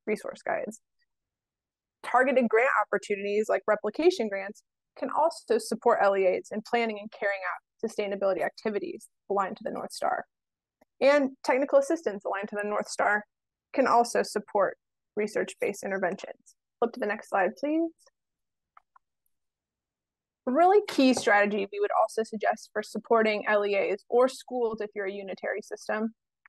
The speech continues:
is providing differentiated supports through monitoring and technical assistance. So S E A might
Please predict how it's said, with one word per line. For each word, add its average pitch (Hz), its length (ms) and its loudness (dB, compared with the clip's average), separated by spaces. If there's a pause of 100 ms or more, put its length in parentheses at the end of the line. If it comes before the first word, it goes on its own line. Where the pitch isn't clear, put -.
(120)
is 233 280 4
providing 277 500 2
differentiated 214 840 -2
supports - 580 -10 (180)
through 247 140 0
monitoring 208 460 -2
and - 120 -10
technical - 360 -8
assistance. - 640 -16 (580)
So 247 340 2 (120)
S 359 220 2
E 370 100 2
A 254 220 4
might 214 460 0